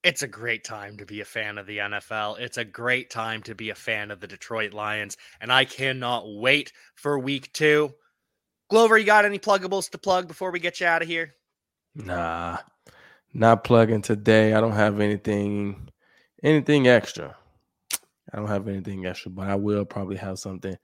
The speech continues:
Speaker 2: on the next show.
Speaker 1: And we cannot wait for that. Make sure you subscribe, leave us a comment, leave us a review. And until later this week, we will see you next time.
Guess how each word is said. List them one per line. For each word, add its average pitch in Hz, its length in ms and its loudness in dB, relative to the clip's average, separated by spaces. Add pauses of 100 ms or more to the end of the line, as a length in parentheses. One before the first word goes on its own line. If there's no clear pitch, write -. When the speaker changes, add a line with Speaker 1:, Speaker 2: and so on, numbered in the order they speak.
(380)
Speaker 2:
on 101 120 -12
the 90 60 -10
next 82 260 -10
show. - 220 -20 (1040)
Speaker 1:
And 110 220 -16
we 120 180 -8
cannot 113 760 -6
wait 117 280 -10
for 120 200 -8
that. 120 460 -2 (300)
Make 160 300 0
sure 170 220 0
you 160 220 -4
subscribe, 165 920 2
leave 180 260 -4
us 160 160 -2
a 156 60 -14
comment, 127 500 -4 (240)
leave 131 300 -12
us 131 180 -8
a 123 100 -6
review. 113 560 -10 (380)
And 139 180 -6
until 170 480 -2
later 180 340 -4
this 175 300 -10
week, 180 380 -14 (480)
we 143 180 -6
will 165 160 -6
see 202 280 -6
you 85 200 -16 (560)
next 104 380 -6
time. 85 400 -18